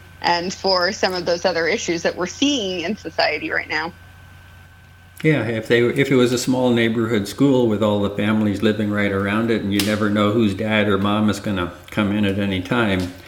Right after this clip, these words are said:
Speaker 2: it makes
Speaker 1: Mm-hmm.
Speaker 2: people more, more accountable.
Speaker 1: Yes. So, so yes, I think that, so, so my next question is: How are schools affecting the family? How do you think that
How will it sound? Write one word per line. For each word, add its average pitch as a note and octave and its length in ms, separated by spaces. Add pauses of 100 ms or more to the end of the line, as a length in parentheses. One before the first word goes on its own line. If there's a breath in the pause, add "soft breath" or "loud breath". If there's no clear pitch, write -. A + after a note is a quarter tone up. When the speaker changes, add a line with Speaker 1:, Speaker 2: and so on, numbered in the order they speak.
(320 loud breath)
Speaker 2:
it - 80
makes B2+ 180
Speaker 1:
Mm-hmm. - 80
Speaker 2:
people C3+ 260
more, A2+ 440
more G#2+ 200
accountable. G2 560 (1300)
Speaker 1:
Yes. F#3+ 500 (380 loud breath)
So, A#3+ 380
so B3+ 140
yes, B3+ 260
I A3 100
think D4 260
that, G3+ 400 (300 loud breath)
so, D4 440
so C4 160
my C4 140
next F4+ 240
question A3 320
is: G#3 100
How - 280
are A#3 140
schools G3+ 420
affecting F3+ 580
the E3+ 80
family? D#3 360
How G#3+ 120
do B3 80
you C#4 80
think G#3 360
that D#3+ 260